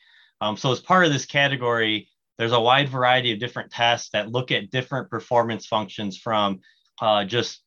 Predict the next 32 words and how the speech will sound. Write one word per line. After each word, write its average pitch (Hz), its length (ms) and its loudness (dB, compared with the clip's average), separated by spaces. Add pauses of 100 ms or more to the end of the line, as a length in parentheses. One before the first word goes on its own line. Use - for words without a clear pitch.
wear 127 460 2
within 135 300 -2
the 127 120 0
engine. 127 680 -2 (340)
Um, 101 420 2
and 117 120 0
it's 110 220 -4
looking 143 280 0
at 123 120 4
all 120 160 4
the 110 80 -4
key 120 220 -6
components 113 480 -2
like 98 260 -4
pistons, 104 840 -4
uh, 92 280 -2 (460)
l-, 117 180 -8
uh, 107 240 0 (140)
engine 131 380 0
liners, 107 720 0 (380)
you 110 80 -8
know, 98 160 -2
camshaft. 127 920 0 (500)
Um, 98 400 -2
there, 135 180 0
so 156 160 0
there's 135 160 0
a 135 80 0
wide 165 380 2
variety 143 560 0
of, 101 280 -4
of 101 160 -2